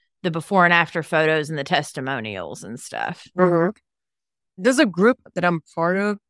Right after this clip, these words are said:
Speaker 2: It's like a San Diego women business, in business, something like that. So I did post something and they deleted my post after that. <laughs> But I had some people reach out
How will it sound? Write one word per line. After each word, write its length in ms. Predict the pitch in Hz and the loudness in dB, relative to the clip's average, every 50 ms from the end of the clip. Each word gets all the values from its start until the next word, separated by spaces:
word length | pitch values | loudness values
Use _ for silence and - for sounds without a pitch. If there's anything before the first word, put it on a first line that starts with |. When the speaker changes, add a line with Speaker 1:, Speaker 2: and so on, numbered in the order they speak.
| _ - | _ -6
Speaker 2:
It's 260 | 180 196 - - - - | -6 -6 -6 -8 -4 -2
like 180 | 226 220 202 | -2 0 0
a 60 | 208 180 | -2 -6
San 360 | - - 208 185 185 196 202 | -6 -2 -2 0 0 0 -2
Diego 640 | 185 180 175 175 180 165 175 170 170 165 165 165 160 | -2 -2 0 0 0 0 2 2 2 2 0 0 -2
women 500 | 156 165 175 180 175 170 170 160 156 143 | -2 0 0 2 2 0 0 -2 -2 -2
business, 800 | 160 165 - - 165 160 160 165 165 165 160 160 160 160 - _ _ _ _ - _ _ - | -4 -4 -4 -4 -4 -2 0 0 0 0 -2 -4 -8 -10 -16 _ _ _ _ -20 _ _ -2
in 180 | 190 175 160 | 0 0 2
business, 420 | 151 165 165 160 165 160 156 160 - | 2 2 2 2 0 0 0 0 0
something 260 | 170 156 - 165 160 | -2 -2 0 0 0
like 200 | 151 160 156 - | 0 0 0 0
that. 400 | - 147 151 151 156 156 156 160 | 0 0 0 2 0 -2 -4 -6
So 140 | - - 165 | -8 -2 0
I 100 | 156 170 175 | 2 2 0
did 220 | 165 - 220 226 - - - | 0 -4 -6 -6 -6 -6 -4
post 260 | 196 190 190 - - | -2 -2 -2 -4 -4
something 460 | - 180 180 - 190 185 185 180 - - _ _ _ _ _ _ _ _ _ _ _ _ _ _ _ _ _ _ _ _ | -4 -4 -4 -2 0 0 0 0 -2 -6 _ _ _ _ _ _ _ _ _ _ _ _ _ _ _ _ _ _ _ _
and 480 | - 147 156 156 156 151 151 143 139 143 | -2 0 2 4 4 2 2 0 0 0
they 100 | 185 202 | -2 0
deleted 360 | 190 233 233 226 220 214 196 | 0 0 0 2 2 2 2
my 140 | 180 175 175 - _ | 2 0 0 -2 _
post 240 | 185 190 175 - 190 | -8 -10 -8 -6 -6
after 240 | 160 175 - - 170 | -6 -6 -6 -6 -2
that. 220 | 170 190 - - - _ _ _ _ _ - | -2 -2 -2 -4 -8 _ _ _ _ _ 2
<laughs> 140 | 294 226 - _ _ _ _ _ _ _ _ _ _ _ - | 2 2 2 _ _ _ _ _ _ _ _ _ _ _ 0
But 100 | 196 196 | 2 2
I 120 | 202 202 180 196 | 2 0 -2 -6
had 480 | 180 - 196 196 196 196 202 202 196 - | -8 -4 0 0 2 2 2 0 -2 -6
some 160 | - 208 190 | -10 -12 -12
people 260 | - 202 190 - 180 | -12 -14 -14 -12 -10
reach 300 | 151 175 180 170 - - | -8 -8 -8 -8 -6 -2
out 220 | 180 160 156 156 | 0 0 0 -2